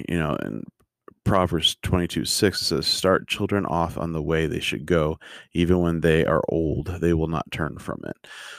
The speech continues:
So, ultimately looking at that whole chapter, okay, uh, the idea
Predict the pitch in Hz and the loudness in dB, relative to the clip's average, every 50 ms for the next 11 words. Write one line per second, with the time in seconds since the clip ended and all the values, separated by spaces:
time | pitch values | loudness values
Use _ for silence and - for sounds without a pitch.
0 | - - - - 107 95 87 82 80 80 - - _ - - - - _ _ _ | -16 -10 -2 4 6 6 6 6 6 4 0 -4 _ -20 -20 -20 -20 _ _ _
1 | _ _ _ _ _ _ _ _ - 95 104 104 - 113 107 104 78 67 92 92 | _ _ _ _ _ _ _ _ 2 2 2 2 2 2 4 4 4 4 2 2
2 | 95 - 101 90 87 76 50 - - 64 - - - - - 90 78 - - - | 2 2 2 2 2 2 2 0 0 -2 -2 -4 -6 -4 -2 -2 -2 2 2 2
3 | - 92 95 101 107 - - - - 50 50 53 - - - - - - - 82 | 2 2 0 -2 -6 -8 -8 -8 -6 -6 -6 -8 -8 -10 -12 -14 -16 -10 -4 -2
4 | 80 76 76 82 92 98 - - - 85 80 71 73 73 92 95 90 87 82 85 | -2 -2 -2 -4 -10 -14 -14 -10 -8 -6 -6 -6 -6 -2 0 2 2 2 2 2
5 | 92 92 92 87 82 76 76 80 80 | 2 4 4 4 4 2 0 -2 -6